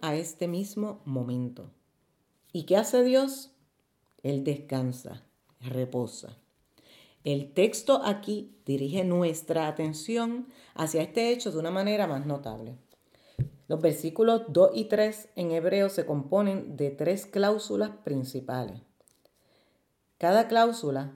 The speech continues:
contiene siete palabras, y la palabra séptimo se encuentra en cada cláusula. Entonces,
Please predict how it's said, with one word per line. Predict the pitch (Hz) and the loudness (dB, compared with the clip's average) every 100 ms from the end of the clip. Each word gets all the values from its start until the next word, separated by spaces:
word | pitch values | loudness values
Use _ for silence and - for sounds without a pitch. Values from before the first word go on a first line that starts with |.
| - | -8
contiene | 156 151 175 208 | -6 -2 0 0
siete | 202 156 143 | 0 -4 -4
palabras, | 143 139 123 110 101 - _ _ _ _ _ _ _ _ - | -4 -4 -4 -6 -12 -16 _ _ _ _ _ _ _ _ -6
y | 175 | -2
la | 156 147 | -2 -2
palabra | 147 160 208 220 - - | 0 2 2 0 -2 -16
séptimo | - - 247 240 151 139 143 - _ _ _ | -2 4 4 2 -4 -4 -6 -12 _ _ _
se | - 156 | -10 -6
encuentra | 147 151 208 220 165 135 - | -4 -2 -2 -2 -6 -10 -12
en | 151 139 | -8 -6
cada | 135 131 135 | -4 -6 -6
cláusula. | 131 123 113 113 - - 120 _ _ _ _ _ - _ _ _ _ | -6 -8 -8 -12 -14 -16 -18 _ _ _ _ _ -20 _ _ _ _
Entonces, | - 143 139 202 262 262 - 143 - | -6 -4 2 4 6 4 -2 -6 -8